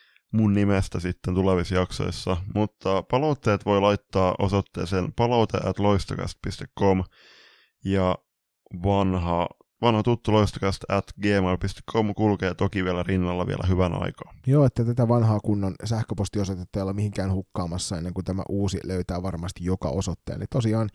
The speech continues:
Speaker 2: minun osoitteeni eli joni piste saloja at loistokast piste com toimii normaalisti, mutta Juliuksen kanssa niin joudutte käymään keskustelua, että suostuuko hän paljastamaan teille, mikä hänen nimensä on. Ja ei, se ei ole mikään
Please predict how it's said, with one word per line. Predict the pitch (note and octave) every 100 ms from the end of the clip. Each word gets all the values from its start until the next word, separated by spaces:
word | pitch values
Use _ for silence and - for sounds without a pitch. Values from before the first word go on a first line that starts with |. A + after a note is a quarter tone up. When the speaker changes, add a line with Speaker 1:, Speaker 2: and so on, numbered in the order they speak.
| - - - - _ _ _ G#2+
Speaker 2:
minun | C#3+ A3 G#3+ E3
osoitteeni | C3 C3 B2 - B2
eli | B2 B2
joni | B2+ A#2+
piste | A2 A2
saloja | - A#2+ A2+ G#2 G2
at | F#2+ A2
loistokast | G#2+ G2 G2 G2
piste | G2 - -
com | G#2+ G2+
toimii | G#2 G2+ F#2
normaalisti, | G2 D#3 B2+ F#2+ F2+ F#2 -
mutta | F#2 G2
Juliuksen | G#2+ A#2+ G2 - F#2
kanssa | F2 - G2
niin |
joudutte | G2+ F#2+ -
käymään | G2+ G2+ G2
keskustelua, | G2+ G2+ - - F#2 F#2
että | F#2
suostuuko | G2+ - F#2
hän | F#2+
paljastamaan | F#2 G2+ F#2+ G2 F2 E2+ F2+
teille, | G#2 G2 F#2
mikä | E2 D#2+ F2+
hänen | F#2+ F2 D#2 - - - -
nimensä | G2+ G#2+ A2 E2 -
on. | - F#2+ F#2
Ja | F2+
ei, | - A2+ G2+
se | F#2+
ei | F2+ G2 F#2+
ole | F#2+ G2 - -
mikään | F#2+ - E2+